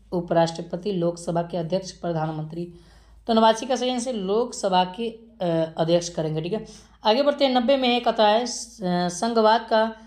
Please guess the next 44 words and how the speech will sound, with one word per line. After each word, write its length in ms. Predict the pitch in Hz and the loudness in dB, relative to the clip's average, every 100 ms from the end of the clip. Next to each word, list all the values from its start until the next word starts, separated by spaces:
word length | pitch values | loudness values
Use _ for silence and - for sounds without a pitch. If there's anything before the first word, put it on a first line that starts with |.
| - _ _ _ _ - | -20 _ _ _ _ 0
पुरान-, 380 | 226 220 226 226 | 4 4 2 -4
अ, 460 | - - 185 180 | -14 -6 0 0
पुरातन 720 | 175 196 190 190 254 262 226 | 2 2 2 2 -4 -4 -4
दृष्टिकोण 540 | 180 190 233 214 220 220 | -4 -6 -8 -4 -2 -2
कौन 200 | 220 214 | -4 -4
है? 120 | 220 | -6
तो 140 | 220 | -8
संघवाद 440 | 190 185 180 185 185 | -10 -6 0 0 0
का 60 | 196 | -4
पुरातन 400 | 175 165 196 185 | -4 -4 -4 -6
दृष्टिकोण 380 | 180 170 - | -6 -8 -8
की 140 | 175 175 | -4 -2
बात 180 | 175 175 | -2 0
किया 140 | 180 | 0
गया, 140 | 175 170 | 0 0
ठीक 140 | 180 | -4
है। 80 | 196 | -6
तो 400 | - - _ - | -10 -20 _ -12
इसका 200 | 175 170 | -4 -2
आंसर 220 | 170 202 | -2 -2
जो 60 | 196 | 0
है 60 | |
ना, 160 | 190 208 | 0 -2
संघवाद 760 | 202 - 208 214 202 190 190 202 | -4 -6 -2 0 4 4 4 2
का 300 | 214 247 - - _ _ 190 | 2 2 -2 -20 _ _ -6
एकात्मक 540 | 180 185 180 214 233 | 2 2 2 -2 -4
प्रतिमान 880 | 226 - - 180 180 190 180 170 170 | -6 -8 -2 -2 -2 -2 0 0 -2
हो 100 | 165 | -2
जाए, 160 | 165 | -2
ठीक 120 | 165 196 | -2 -4
है। 160 | 196 - - - | -6 -12 -20 -4
आगे 220 | 196 233 | 0 4
बढ़ते 300 | 254 269 277 | 2 2 4
हैं, 200 | 277 269 | 6 4
इक्यानवे 300 | 262 208 226 | 2 0 0
में 220 | 233 226 220 | -2 -2 -2
कहता 220 | 214 208 | 0 2
है, 60 | |
राज्य 240 | 202 220 240 | 4 4 0
सूची 320 | - 196 220 | -8 -12 -4
का 140 | 220 | 0
विषय 320 | 214 196 202 196 | 0 0 -2 -2
कौन 240 | 208 208 | -2 -4
है? 200 | 202 | -4